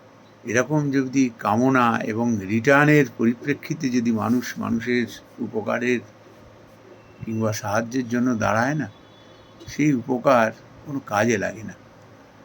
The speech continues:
যে প্রকৃত উপকারী বন্ধু, সে কিন্তু কখনোই এটি আশা করে না, কিন্তু এর ফল পাওয়া যায়। নাই বা হলো যাকে উপকার করেছে সেই বান্ধবটির কাছ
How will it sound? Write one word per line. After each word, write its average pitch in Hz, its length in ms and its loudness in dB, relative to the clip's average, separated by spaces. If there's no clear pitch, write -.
যে 147 180 6
প্রকৃত 156 480 -2
উপকারী 127 500 6
বন্ধু, 127 400 0
সে - 240 4
কিন্তু 175 280 -2
কখনোই 175 420 4
এটি 131 200 4
আশা 104 260 0
করে 104 240 -6
না, 101 140 -12
কিন্তু 156 500 2
এর 123 300 6
ফল 113 280 0
পাওয়া 101 320 -4
যায়। 98 320 -12
নাই 113 420 4
বা 170 160 8
হলো 151 280 8
যাকে 120 360 2
উপকার 131 440 2
করেছে 127 400 -2
সেই 135 260 6
বান্ধবটির 135 760 2
কাছ 139 180 4